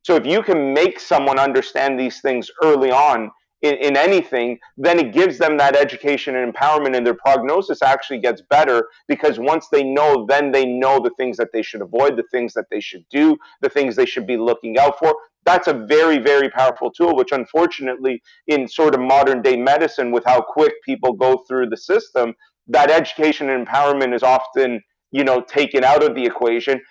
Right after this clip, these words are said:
And, and yet it's something that consistently shows up in the research to be one of the most important things.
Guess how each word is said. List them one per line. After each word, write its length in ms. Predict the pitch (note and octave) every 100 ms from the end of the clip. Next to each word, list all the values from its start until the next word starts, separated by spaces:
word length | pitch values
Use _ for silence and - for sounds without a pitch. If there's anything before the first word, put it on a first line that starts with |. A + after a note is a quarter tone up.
| -
And, 200 | D3 C#3+ - C#3+
and 200 | C3+ B2+
yet 240 | D#3 D3+
it's 160 | D3 -
something 320 | D3+ C#3 C#3+
that 140 | C3+ -
consistently 600 | B2+ - E3 - C#3+ B2
shows 260 | C3 B2
up 140 | B2+ A#2+
in 100 | B2+
the 80 | A#2
research 460 | C3 C#3 B2+ -
to 80 | -
be 80 | B2
one 200 | A#2 B2
of 140 | G#2+
the 140 | G#2+ E3+
most 300 | C#3+ B2 -
important 420 | G#2 A2+ A2 G2+
things. 240 | B2+ B2